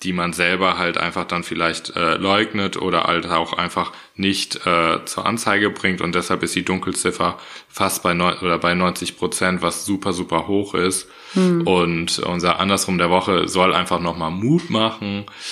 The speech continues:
Speaker 1: wenn man Opfer wird oder Zeuge, Zeugin von, äh, einer Hasskriminalität, dass man das gerne auch zur Polizei bringen kann.
Speaker 2: Hm, und dazu
Speaker 1: So.
Speaker 2: können auch, äh, an-, also dazu können auch Beleidigungen,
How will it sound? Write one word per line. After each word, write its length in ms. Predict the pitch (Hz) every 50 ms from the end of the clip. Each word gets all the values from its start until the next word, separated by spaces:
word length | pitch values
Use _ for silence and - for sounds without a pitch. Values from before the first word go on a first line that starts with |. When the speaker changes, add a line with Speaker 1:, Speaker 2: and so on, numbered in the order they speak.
| - - -
Speaker 1:
wenn 180 | - 95 95 101
man 240 | 104 101 101 92 -
Opfer 440 | - - 101 - - - 98 92 85
wird 340 | 92 92 92 90 90 - -
oder 440 | - 92 87 85 82 78 - 73 -
Zeuge, 380 | - - 101 92 92 90 90
Zeugin 440 | - - - 95 98 101 98 98 98
von, 400 | 98 - 98 92 92 87 - - - -
äh, 340 | 90 90 87 87 85 85 85 - - - - - - - - - _ - -
einer 320 | - 92 87 85 85 82
Hasskriminalität, 1120 | 104 107 - - - - 98 95 95 92 90 90 87 90 85 - - 92 87 90 87 - - -
dass 260 | - 90 85 82 - -
man 160 | 92 87 82
das 240 | 85 82 - - -
gerne 440 | - 90 87 87 87 90 87 -
auch 220 | 87 87 87 85 -
zur 300 | - - - 90 85 80
Polizei 480 | - 90 87 82 - - - 85 87
bringen 340 | 90 90 - 85 80 80 80
kann. 340 | 80 - 85 82 85 87 90 - - -
Speaker 2:
Hm, 240 | 233 226 214 208 220 214
und 100 | 214 208
dazu 120 | 202 196
Speaker 1:
So. 60 | 220
Speaker 2:
können 140 | - 220 208
auch, 140 | - 196 -
äh, 40 | -
an-, 600 | - 170 180 185 185 - - 220 240 226 226 208
also 160 | 190 180 180
dazu 240 | 180 180 180 - 175
können 140 | 196 196 196
auch 80 | 190
Beleidigungen, 880 | - 196 180 180 190 208 202 208 165 175 175 170 170 170 165 165 170